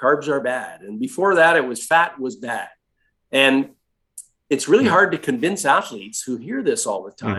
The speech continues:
Speaker 2: Mm-hmm.
Speaker 1: that carbohydrates should be a major focus in their diet.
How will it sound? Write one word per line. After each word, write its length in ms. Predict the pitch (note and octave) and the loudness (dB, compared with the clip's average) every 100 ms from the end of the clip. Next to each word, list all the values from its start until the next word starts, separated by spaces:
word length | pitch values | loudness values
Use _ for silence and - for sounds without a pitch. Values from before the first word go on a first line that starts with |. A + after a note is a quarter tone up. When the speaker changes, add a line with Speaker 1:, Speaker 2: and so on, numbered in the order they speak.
| A2 | -4
Speaker 2:
Mm-hmm. 40 | C3+ | -2
Speaker 1:
that 180 | B2+ - | -4 -6
carbohydrates 840 | - D3+ C#3+ B2 E3+ C3 G#2+ A2+ | 0 0 2 -2 -4 -6 -12 -14
should 200 | - A#2 | -12 -12
be 380 | B2 B2 B2 A#2 | -10 -8 -8 -6
a 60 | A2+ | -6
major 500 | A#2 C3 D#3 B2+ A#2 | -4 -2 -4 -6 -14
focus 500 | - D3+ - G2+ - | -4 -4 -4 -12 -12
in 100 | G#2 | -12
their 120 | G#2 | -14
diet. 360 | G2+ C3 - | -8 -6 -6